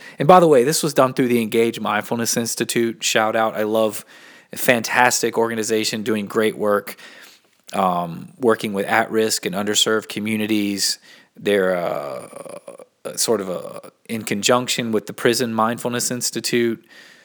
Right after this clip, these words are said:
uh, working with, uh, prison staff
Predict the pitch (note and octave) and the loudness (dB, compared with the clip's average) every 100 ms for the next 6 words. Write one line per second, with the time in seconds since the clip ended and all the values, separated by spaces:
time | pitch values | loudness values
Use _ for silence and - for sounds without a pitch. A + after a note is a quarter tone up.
0 | _ _ - A#1 - G#2 A#2+ A2+ A2+ G#2+ | _ _ -16 -12 -8 0 0 2 -4 -2
1 | G#2 G2+ - G2 F#2 E2 F2 - - _ | -2 -2 -2 0 0 -2 -8 -12 -20 _
2 | _ _ - C3+ A#2+ A2 - A2+ A#2 A#2 | _ _ -2 0 0 -2 -2 0 2 2
3 | A#2 - | -2 -4